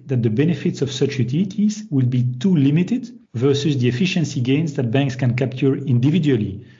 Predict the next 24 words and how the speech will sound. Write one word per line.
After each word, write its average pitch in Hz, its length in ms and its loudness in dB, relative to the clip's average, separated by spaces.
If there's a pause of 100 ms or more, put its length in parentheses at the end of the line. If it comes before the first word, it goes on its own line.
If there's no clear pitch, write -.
through 127 160 -2
these 117 160 -2
new 120 160 2
technologies? 101 720 -4 (680)
How 151 100 0
long 240 260 2
is 127 120 2
actually 135 360 2
the 131 100 4
window 131 380 4
of 123 120 -2
opportunity 123 680 0
for 110 140 -6
these 104 220 -2
utilities, 110 680 -2 (300)
and 127 200 2
what 160 100 2
do 151 80 0
you 143 140 4
see 143 320 0
as 113 100 2
the 117 80 2
key 120 220 0
challenges? 98 600 -2